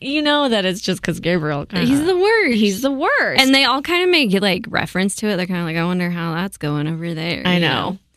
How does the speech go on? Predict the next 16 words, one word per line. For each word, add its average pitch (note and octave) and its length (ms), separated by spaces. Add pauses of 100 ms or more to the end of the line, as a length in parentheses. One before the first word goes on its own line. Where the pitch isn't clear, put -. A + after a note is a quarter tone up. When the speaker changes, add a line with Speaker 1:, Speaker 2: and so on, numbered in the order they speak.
(120)
Speaker 1:
I E3+ 120
know. A#2 120
Speaker 2:
And B3 140
Nelson, C#4+ 400
Nelson, B3 380
to A3+ 120
his G3 140
credit, F3 320
was F3+ 140
like, E3+ 160
"People E4+ 260
think D#4+ 160
Gabriel's C#4 400
cocky. B3+ 480
I C#4 220
th-, C#4+ 120